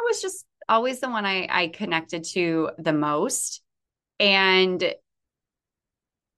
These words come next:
I just, I just felt for him during some moments of the show, you know? And then I read his book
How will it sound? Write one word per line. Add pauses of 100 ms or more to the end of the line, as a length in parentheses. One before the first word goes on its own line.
(480)
I
just, (2000)
I
just
felt
for
him (720)
during
some
moments
of
the
show,
you
know?
And (1800)
then
I
read
his
book